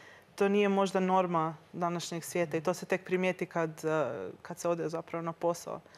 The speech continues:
i gdje možemo posvjedočit, am, našu i, i predružnu čistoću, često znamo, i naš bračni život i, i naš, a, vjerski život sa djecom, kako to sve funkcionira.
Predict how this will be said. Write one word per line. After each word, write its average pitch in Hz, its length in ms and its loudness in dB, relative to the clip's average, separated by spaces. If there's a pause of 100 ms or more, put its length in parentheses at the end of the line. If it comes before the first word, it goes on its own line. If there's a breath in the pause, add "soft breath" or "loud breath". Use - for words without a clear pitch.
(380 loud breath)
i 170 140 -2
gdje 165 180 0
možemo 175 400 2
posvjedočit, 165 760 -2
am, 156 400 -2 (420)
našu 156 640 -6 (280)
i, 170 180 -8 (140)
i 196 140 -4 (160)
predružnu 180 420 2
čistoću, 185 500 2
često 180 340 0
znamo, 180 480 2 (380 loud breath)
i 165 100 -2
naš 170 180 0
bračni 170 480 2
život 175 540 0
i, 156 480 -2
i 156 180 -4
naš, 151 420 -6
a, 156 240 -2 (460)
vjerski 165 400 0
život 156 200 -4
sa 156 140 -6
djecom, 160 500 -2
kako 156 240 -6
to 156 140 -8
sve - 140 -8
funkcionira. - 640 -10